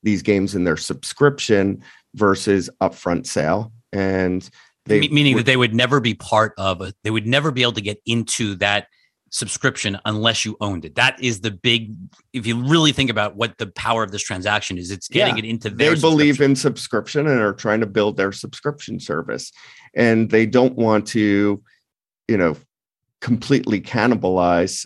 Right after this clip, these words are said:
Speaker 1: all the upfront sales, especially, like, on, on, um, Nintendo platform, which
Speaker 2: Could the,
Speaker 1: not
Speaker 2: could
Speaker 1: that
Speaker 2: the
Speaker 1: it's that
Speaker 2: government
Speaker 1: big,
Speaker 2: force them
Speaker 1: but
Speaker 2: to,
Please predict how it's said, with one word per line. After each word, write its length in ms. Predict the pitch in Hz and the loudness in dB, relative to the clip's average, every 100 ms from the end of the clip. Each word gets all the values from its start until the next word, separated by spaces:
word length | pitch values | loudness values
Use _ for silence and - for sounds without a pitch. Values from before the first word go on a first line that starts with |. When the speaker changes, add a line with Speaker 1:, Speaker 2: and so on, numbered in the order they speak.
| - | -8
Speaker 1:
all 180 | 101 92 | -4 -2
the 140 | 95 92 | 0 0
upfront 500 | - - 87 - - | 0 -2 -4 -4 0
sales, 540 | 110 104 52 135 - | 2 2 0 -6 -10
especially, 680 | - - 339 - - 123 110 - | -8 -6 -6 -4 0 2 4 2
like, 280 | 107 101 | 2 2
on, 300 | 98 90 85 - - - _ - | 0 0 -2 -8 -20 -20 _ -8
on, 280 | 104 101 95 | 0 2 2
um, 640 | 90 87 87 87 87 - _ _ - | 2 2 2 0 -4 -8 _ _ -8
Nintendo 680 | 101 90 87 107 113 - | -2 -2 0 0 0 -2
platform, 680 | - 71 67 - 71 73 73 | -2 -4 -4 -6 -8 -8 -8
which 260 | 73 - - - | -10 -16 -18 -4
Speaker 2:
Could 140 | 104 98 | 0 0
the, 40 | |
Speaker 1:
not 80 | 98 | 0
Speaker 2:
could 100 | 127 | 0
Speaker 1:
that 40 | |
Speaker 2:
the 60 | 120 | 0
Speaker 1:
it's 40 | |
that 100 | 135 | 2
Speaker 2:
government 260 | 151 156 139 | 2 0 2
Speaker 1:
big, 120 | 107 | 4
Speaker 2:
force 180 | 120 - | 4 4
them 80 | 131 | 2
Speaker 1:
but 100 | 76 | 0
Speaker 2:
to, 180 | 117 | -2